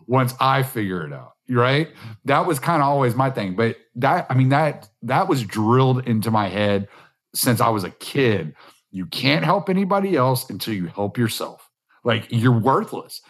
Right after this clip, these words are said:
You're gonna end up causing yourself to, to, like,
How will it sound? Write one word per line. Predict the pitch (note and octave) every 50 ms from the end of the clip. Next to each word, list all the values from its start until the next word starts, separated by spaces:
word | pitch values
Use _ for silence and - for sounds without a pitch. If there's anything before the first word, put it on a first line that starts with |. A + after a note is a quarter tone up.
| _ _ _ -
You're | B2 C3 B2
gonna | C#3 C#3 C#3
end | C3 C3 C#3 D3+ D3
up | D#3 C#3+ B2 - - _ _ - -
causing | - D3 D3+ C#3+ C3 C3+ C3+ C3
yourself | B2+ C3 B2+ B2+ - C#3 C3+ B2+ - -
to, | C3+ B2 G#2+ - - - _ _
to, | - - - F3+ E3 E3 _ -
like, | B2 B2 A2+ A2+